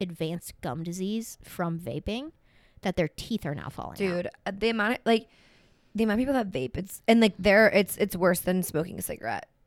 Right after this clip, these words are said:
Speaker 2: Not because, like, the addiction that they have to it. Like, it's,
Speaker 1: Yeah,
Speaker 2: it's,
Speaker 1: yeah,
Speaker 2: like, 'cause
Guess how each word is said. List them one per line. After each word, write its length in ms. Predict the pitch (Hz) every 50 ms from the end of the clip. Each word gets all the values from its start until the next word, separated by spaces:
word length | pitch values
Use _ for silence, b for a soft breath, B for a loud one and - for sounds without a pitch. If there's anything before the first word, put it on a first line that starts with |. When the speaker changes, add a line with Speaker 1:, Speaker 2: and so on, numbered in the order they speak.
| _ _ _
Speaker 2:
Not 360 | 220 233 254 254 269 - -
because, 240 | 233 - - 262 240
like, 120 | 247 220 185
the 120 | 208 226
addiction 420 | 220 202 175 226 226 - - 226 202
that 100 | 185 -
they 80 | 170
have 340 | 165 170 180 180 175 175 - -
to 160 | - - 87
it. 160 | 101 - -
Like, 220 | 147 185 196 190
it's, 140 | 220 214 -
Speaker 1:
Yeah, 420 | 262 269 285 269 262 240 226 220 254
Speaker 2:
it's, 80 | 277 302
Speaker 1:
yeah, 40 | 285
Speaker 2:
like, 60 | -
'cause 80 | -